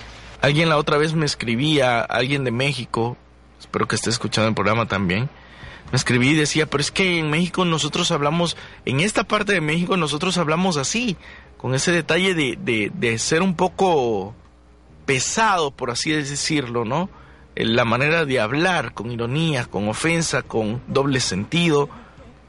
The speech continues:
Obviamente, eh, pueda que hayan cosas que yo las haya aprendido de niños, incluso el hecho de decir, "Es que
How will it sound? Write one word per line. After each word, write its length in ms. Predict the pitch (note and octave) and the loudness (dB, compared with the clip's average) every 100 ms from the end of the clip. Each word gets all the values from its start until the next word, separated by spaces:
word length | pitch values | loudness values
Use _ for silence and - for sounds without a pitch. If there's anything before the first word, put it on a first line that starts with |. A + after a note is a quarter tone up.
| - | 2
Obviamente, 1080 | E3 E3+ F3 F3+ G3+ F3 D#3+ E3 - - - | 4 4 4 4 2 2 2 0 -2 -6 -10
eh, 60 | E3 | -4
pueda 260 | C#3+ D3 D#3 | 2 2 2
que 500 | - C#3+ C3 B2 - | 0 2 2 2 0
hayan 320 | C#3+ D3+ D#3 | 0 2 0
cosas 380 | E3 D#3+ D3+ D#3+ | 0 0 0 -2
que 160 | - C3 | -2 0
yo 100 | D3 | 2
las 220 | D3+ D3 | 2 2
haya 120 | D3 | 0
aprendido 360 | D3+ C3+ B2 D3 | 2 0 2 2
de 80 | C3 | 2
niños, 340 | D3 F3+ B2+ | 2 0 0
incluso 520 | B2+ B2+ D#3 F3+ D#3 - - - - | -4 -2 0 2 0 -2 -18 -12 -4
el 140 | C3 | -2
hecho 200 | C3+ F#3 | 0 2
de 80 | E3 | 2
decir, 460 | C#3 - F3 D#3 - - - - | 0 0 0 -2 -6 -14 -8 -2
"Es 180 | - | -2
que 1040 | - G3+ F#3 E3 D3+ C#3+ B2+ B2 A#2 A2 | 0 0 2 2 2 2 0 -2 -4 -6